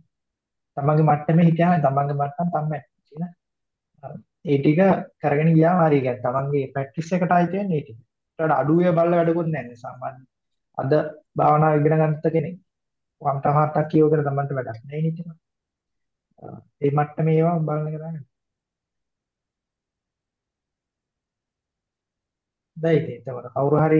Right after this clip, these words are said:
කෙනෙක් හැමදාම හරියට භාවනා කරන කෙනෙක් ඉන්නවා. අ, එක්කෙනෙක් දෙනෙක් ඉන්න කොහොමද? මේ දවස්වල ගොඩක් අඩුයි. ඉතින් මේ බලමු කවුද කප් එක ගන්න කියලා නේ.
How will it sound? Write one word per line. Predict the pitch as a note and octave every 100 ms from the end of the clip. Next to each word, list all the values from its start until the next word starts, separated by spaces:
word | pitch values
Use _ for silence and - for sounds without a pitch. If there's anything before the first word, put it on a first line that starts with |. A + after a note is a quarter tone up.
| D3+
කෙනෙක් | - D#3+ D#3+ _ _ _ _
හැමදාම | D3 D3 D3+ D3+ F#3+ _ _ _ _ _ _ _ _ _ _ _ _ _ _ _ _ _ _ _ _ _
හරියට | C3 C#3+ D3
භාවනා | D3 D3+ D#3 D#3+
කරන | E3 D#3+
කෙනෙක් | D#3 - _
ඉන්නවා. | C#3+ D#3+ - E3+ _ _ _ _
අ, | C#3+ C3+ C#3 D3+ _ _
එක්කෙනෙක් | D3 D#3 C#3+
දෙනෙක් | C#3+ D#3+ E3
ඉන්න | D#3+
කොහොමද? | D#3+ A#2 A2+ A2+ - _ _ _ _ _ _ _ _ _ _ _ _
මේ | D#3
දවස්වල | D#3 E3 E3
ගොඩක් | D#3 D3+ C#3+
අඩුයි. | C3+ F3 C3
ඉතින් | A2+ B2 B2
මේ | A#2 A#2+ F#3 F3 _ _ - - _ _ _ _ _ _ _ - _ _ _ _ - - D#3 C#3+ C#3 _ _ _ _ _ _ _ _ _ _
බලමු | C3 D3 D#3+
කවුද | D#3+ C#3+ D3
කප් | C#3+ C#3
එක | D#3 C#3
ගන්න | C3+ D3
කියලා | D#3+ A#2 A#2
නේ. | -